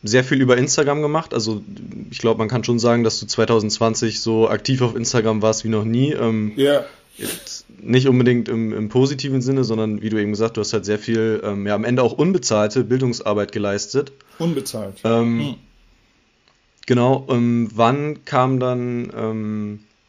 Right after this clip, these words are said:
Speaker 1: der Impuls, das wieder in Musik zu verpacken, weil es gab ja qua-, also ich sag mal so, wenn, wenn Leute dir schon länger bei Instagram folgen, dann kennen die den Namen Frau Rockstein nicht erst seit zwei Wochen, als die Single erschienen ist, sondern seit,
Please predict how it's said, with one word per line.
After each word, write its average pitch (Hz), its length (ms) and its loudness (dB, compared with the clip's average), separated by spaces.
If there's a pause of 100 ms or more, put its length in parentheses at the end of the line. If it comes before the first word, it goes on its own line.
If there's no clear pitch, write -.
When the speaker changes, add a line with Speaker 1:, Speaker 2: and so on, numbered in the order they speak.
(640)
Speaker 1:
der 117 100 2
Impuls, 131 520 4
das 127 260 0
wieder 131 160 4
in 117 100 0
Musik 120 260 -4
zu 120 80 -6
verpacken, 98 460 -8
weil 98 120 -4
es 101 140 -6
gab 110 220 0
ja 117 100 2
qua-, 110 220 -2
also 110 160 -6
ich 107 80 -6
sag 123 140 -2
mal 127 100 -2
so, 113 180 -2
wenn, 113 320 -4
wenn 110 100 -2
Leute 120 320 0
dir 120 120 0
schon 123 160 0
länger 127 200 2
bei 123 100 0
Instagram 113 480 0
folgen, 113 420 -2
dann 110 180 -4
kennen 117 220 -2
die 117 100 0
den 113 160 0
Namen 113 220 -2
Frau 117 160 -2
Rockstein 117 440 0
nicht 117 160 -2
erst 110 180 -4
seit 110 200 -2
zwei 110 240 -2
Wochen, 123 300 -2
als 110 160 -6
die 117 80 -4
Single 147 260 0
erschienen 120 360 -2
ist, 135 180 -2
sondern 123 300 -4
seit, 123 300 -2